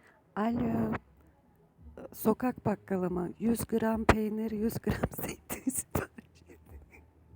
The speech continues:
E, ne yapalım, ben Bülent Ersoy değilim ki, Dilek Turan'ım.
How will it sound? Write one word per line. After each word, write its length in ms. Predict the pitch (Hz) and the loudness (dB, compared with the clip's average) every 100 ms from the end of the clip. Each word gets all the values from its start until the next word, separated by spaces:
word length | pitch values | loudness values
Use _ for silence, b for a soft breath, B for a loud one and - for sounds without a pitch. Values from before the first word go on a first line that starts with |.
| - - - - - - - - - - - - B B B B B B B B B B - | -20 -20 -20 -20 -20 -20 -20 -20 -20 -20 -20 -20 B B B B B B B B B B -4
E, 180 | 240 240 | 0 4
ne 40 | |
yapalım, 460 | 247 262 262 226 226 | 4 4 0 0 0
ben 240 | 226 233 | 0 0
Bülent 360 | 226 220 226 220 | 0 0 0 -2
Ersoy 420 | 220 214 226 226 | -4 -2 -2 0
değilim 300 | 233 254 233 | 0 0 0
ki, 180 | 220 - | -2 -2
Dilek 340 | 208 220 - | 2 2 0
Turan'ım. 480 | - 240 233 190 175 | -2 0 2 0 -2